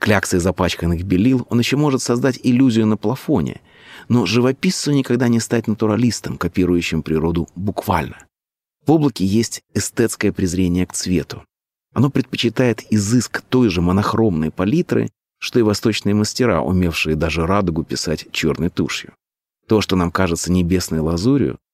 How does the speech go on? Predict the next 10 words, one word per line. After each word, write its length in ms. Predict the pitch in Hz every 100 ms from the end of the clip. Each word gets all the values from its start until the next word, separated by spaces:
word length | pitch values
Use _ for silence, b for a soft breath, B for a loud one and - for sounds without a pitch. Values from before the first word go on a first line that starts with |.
| -
свет. 520 | - 127 139 - - _ _ _ _ _
В 40 | 95
неразбавленном 720 | 95 110 131 180 156 139 127
виде 320 | 180 151 147
он 200 | - 135 -
никакой, 640 | 127 127 - - 64 - _ _ _ _ -
но, 80 | 95
смешиваясь 680 | 90 98 98 - 80 78 -
с 60 |
тьмой, 480 | - 92 110 131 127